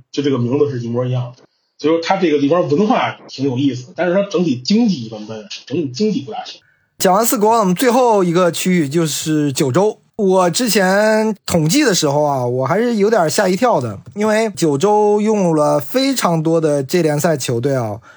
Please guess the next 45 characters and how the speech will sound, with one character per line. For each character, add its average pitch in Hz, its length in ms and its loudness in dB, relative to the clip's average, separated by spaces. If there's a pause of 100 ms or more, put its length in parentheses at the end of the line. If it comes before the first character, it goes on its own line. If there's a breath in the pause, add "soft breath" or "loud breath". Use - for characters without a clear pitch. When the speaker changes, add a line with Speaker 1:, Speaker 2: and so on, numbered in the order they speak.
(100)
Speaker 2:
虽 - 200 0
然 247 160 2
说 247 160 2
他 240 120 0
在 214 140 4
J 214 180 0
一 208 180 0
里 196 140 2
面 135 220 0
只 175 180 0
有 170 140 2
这 160 100 0
个 151 280 2
鸟 143 180 0
栖 185 140 -2
砂 196 180 2
岩 165 320 2
和 147 640 0
福 - 220 -8
冈 170 320 2
黄 147 180 -2
蜂， 165 240 0 (540 soft breath)
但 226 220 2
是 208 40 2
如 214 140 0
果 220 100 4
放 240 160 0
到 226 80 2
三 285 280 2
级 220 120 0
别 185 160 4
联 156 220 2
赛 170 160 0
里 147 80 0
面， 135 140 -4
大 208 100 0
概 214 160 0
有 208 160 0
九 156 160 -2
到 214 100 2
十 190 200 -2
个 269 80 0
球 170 180 0
队 135 160 0
吧。 101 180 -6